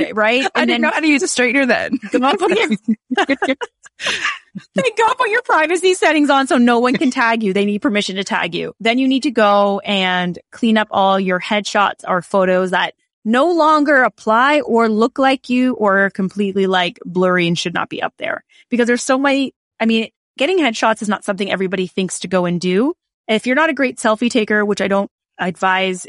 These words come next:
Speaker 2: business owners to be taking your formal headshots as a selfie anyways, it's like, it's so easy to get these done. You know, you can hire someone for an hour,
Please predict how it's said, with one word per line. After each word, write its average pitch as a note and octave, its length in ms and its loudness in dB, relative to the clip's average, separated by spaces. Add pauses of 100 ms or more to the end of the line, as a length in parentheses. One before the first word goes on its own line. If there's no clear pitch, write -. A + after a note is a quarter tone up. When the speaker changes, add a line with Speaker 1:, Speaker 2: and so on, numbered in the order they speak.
(160)
Speaker 2:
business F#3 300 -2
owners F3+ 300 -2
to F3 60 -4
be F3 120 -6
taking F3 520 -4
your E3+ 280 0 (260)
formal F#3 320 -2
headshots F3 680 -2
as E3+ 100 -4
a E3 40 -4
selfie E3+ 420 -6
anyways, F#3+ 400 -4 (320)
it's B3 100 -4
like, C4 200 -2
it's B3 160 -4
so D4 260 0
easy A3 280 -2
to A3 80 -2
get F#3 180 -2
these F3+ 220 -4
done. F3 300 0
You F3 100 0
know, F3+ 80 0
you F3+ 100 -2
can F#3 100 -4
hire G3+ 220 -2
someone G3+ 300 -2
for F#3+ 120 -6
an - 80 -6
hour, E3+ 440 0